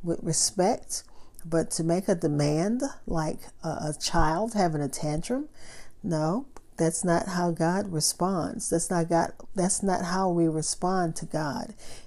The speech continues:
especially in a crisis. We fall on our face and we ask God,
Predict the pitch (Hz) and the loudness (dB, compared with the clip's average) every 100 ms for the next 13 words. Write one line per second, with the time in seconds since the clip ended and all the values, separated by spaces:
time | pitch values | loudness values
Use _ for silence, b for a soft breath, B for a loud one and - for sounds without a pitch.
0 | - 156 - 190 190 180 156 143 156 151 | -4 0 4 4 6 2 2 -2 -2 -2
1 | 170 - - - - - - B B B | 0 -2 -4 -4 -6 -6 -14 B B B
2 | B - 170 175 160 160 160 156 - 160 | B 2 2 4 2 2 2 2 0 -2
3 | 151 - 175 156 - - - - 175 160 | -4 -2 0 0 0 -2 -2 -4 -4 -2
4 | 156 - 170 170 - - 151 254 - 220 | -2 -2 0 0 0 -2 -2 -4 -8 -10